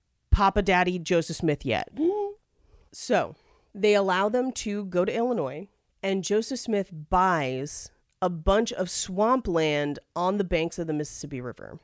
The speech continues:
Speaker 2: Okay.
Speaker 1: They then drain the swamp, and that's where they build Nauvoo. Now, granted, there was a city already there. It's a city called Commerce. Um,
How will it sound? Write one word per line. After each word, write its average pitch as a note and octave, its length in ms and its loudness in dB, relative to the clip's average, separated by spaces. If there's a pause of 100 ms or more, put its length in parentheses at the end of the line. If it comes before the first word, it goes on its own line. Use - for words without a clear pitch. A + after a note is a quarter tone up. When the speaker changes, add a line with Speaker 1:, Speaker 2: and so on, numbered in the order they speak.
(560)
Speaker 2:
Okay. D#3+ 480 -4 (680)
Speaker 1:
They G#3+ 220 2
then A3+ 220 4
drain G#3+ 440 4
the B3+ 60 2
swamp, E3 520 0 (100)
and E3 440 0
that's G3 340 2
where G3 140 4
they F3 180 2
build E3+ 500 0
Nauvoo. D3+ 380 -2
Now, G#3+ 160 4
granted, A3 420 0
there A3 120 6
was C#4 160 2
a C#4 40 2
city B3 320 0
already F#3+ 300 4
there. C3 200 -2
It's - 120 -10
a F#3 40 -4
city A#3 200 -4
called F#3+ 240 -2
Commerce. - 680 -6 (600)
Um, E3 560 -2